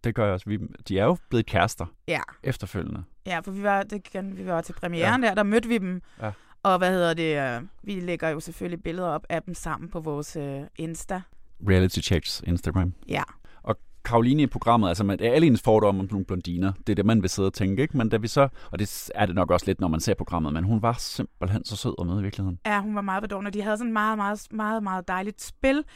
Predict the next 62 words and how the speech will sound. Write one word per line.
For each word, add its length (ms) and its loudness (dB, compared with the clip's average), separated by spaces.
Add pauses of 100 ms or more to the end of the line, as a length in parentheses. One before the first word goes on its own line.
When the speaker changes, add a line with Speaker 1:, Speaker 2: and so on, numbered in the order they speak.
Speaker 1:
Ja. 80 2
Speaker 2:
hvor 160 0
de 80 -2
totalt 680 -6
bullshitter 480 0
hinanden 340 -4
hele 300 -2
tiden. 300 -8 (100)
Jeg 220 -2
er 40 -4
så 200 -8
forelsket 480 -10
i 60 -14
dem, 240 -14
og 200 -12
de 180 -8
kommer 240 -4
til 160 -8
at 100 -6
være 140 -2 (840)
primært 440 -2
på 60 -4
grund 200 -14
af 60 -8
dem, 160 -8
jeg 80 -8
ser 240 -8 (300)
resten 220 -8
af 40 -10
den 160 -12
her 160 -12
Speaker 1:
Ja, 80 -4
Speaker 2:
sæson. 220 -6
Speaker 1:
og 80 -2
det 60 4
er 20 8
jo 40 4
Speaker 2:
Altså 120 2
Speaker 1:
ly-, 200 -2
og 120 -4
det 60 4
er 40 4
jo 20 2
lykkedes 220 4
dem 140 0
på 100 -2
fem 240 2
programmer 480 2
at 80 -4
blive 160 0
forelsket. 640 -2 (340)
Så 320 2
får 140 2
han 160 2
dårligt, 460 2
så 100 -4
får 140 0
han 120 4
det 140 -6
dårligt, 420 4
altså, 180 -2
så 100 -2